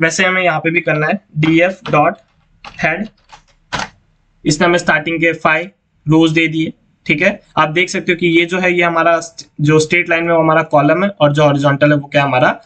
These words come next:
रो है। और यहाँ पे मुझे ending index चाहिए, तो ending index में हम क्या करेंगे, डीएफ़ डॉट हेड। अब जैसे कि देख सकते हो, sorry df dot head लिख दिया मैंने, मुझे यहाँ पे tail लिखना चाहिए था।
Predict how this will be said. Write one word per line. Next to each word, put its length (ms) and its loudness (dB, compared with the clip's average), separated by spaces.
रो 220 2
है। 80 -12
और 120 2
यहाँ 160 4
पे 100 -6
मुझे 220 0
ending 420 2
index 420 0
चाहिए, 180 -2
तो 120 -2
ending 380 2
index 320 2
में 60 0
हम 80 -2
क्या 160 0
करेंगे, 400 -4
डीएफ़ 540 -2
डॉट 280 0
हेड। 260 -4
अब 100 4
जैसे 180 4
कि 80 2
देख 160 0
सकते 240 -2
हो, 180 -2
sorry 300 0
df 240 2
dot 240 0
head 140 0
लिख 160 2
दिया 120 0
मैंने, 240 -2
मुझे 180 2
यहाँ 180 0
पे 80 0
tail 240 0
लिखना 240 -10
चाहिए 200 -18
था। 160 -8